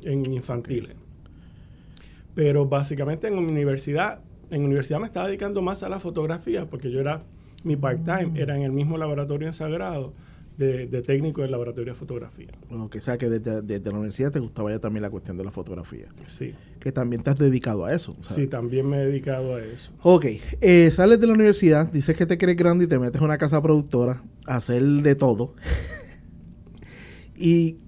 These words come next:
Speaker 2: qué pasa cuando, cuando, o sea, de ahí sigues para el, para el teatro full?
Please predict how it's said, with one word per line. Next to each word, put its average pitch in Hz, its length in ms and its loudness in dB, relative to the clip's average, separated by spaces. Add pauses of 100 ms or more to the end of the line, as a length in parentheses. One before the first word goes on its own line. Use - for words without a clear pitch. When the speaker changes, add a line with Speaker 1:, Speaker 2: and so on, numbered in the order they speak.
(580)
Speaker 2:
qué 214 160 10
pasa 240 400 4 (220)
cuando, 220 340 4
cuando, 208 480 4
o 165 60 -8
sea, 160 140 6
de - 840 2
ahí 160 220 8 (100)
sigues 220 300 6
para 208 240 8
el, 185 100 6 (220)
para 170 160 6
el 165 80 2
teatro 175 340 4
full? 196 360 6